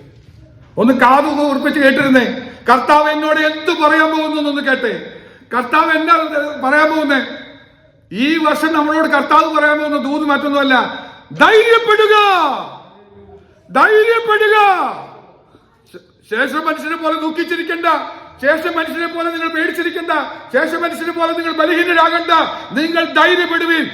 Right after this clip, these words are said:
നിങ്ങൾ സ്ട്രോങ് ആവുവിൻ, ധൈര്യപ്പെടുവിൻ, ബലപ്പെടുവിൻ. ഏത് പ്രതിസന്ധി വന്നാലും ഞാൻ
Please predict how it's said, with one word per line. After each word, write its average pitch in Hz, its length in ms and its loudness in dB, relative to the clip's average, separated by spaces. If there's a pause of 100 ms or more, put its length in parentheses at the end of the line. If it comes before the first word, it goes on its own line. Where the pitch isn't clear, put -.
(140)
നിങ്ങൾ 320 240 0
സ്ട്രോങ് 349 440 2
ആവുവിൻ, 339 400 2
ധൈര്യപ്പെടുവിൻ, 349 1040 0 (180)
ബലപ്പെടുവിൻ. 254 600 2 (300)
ഏത് 359 320 2 (100)
പ്രതിസന്ധി 359 360 -2
വന്നാലും 339 420 0 (200)
ഞാൻ 330 240 2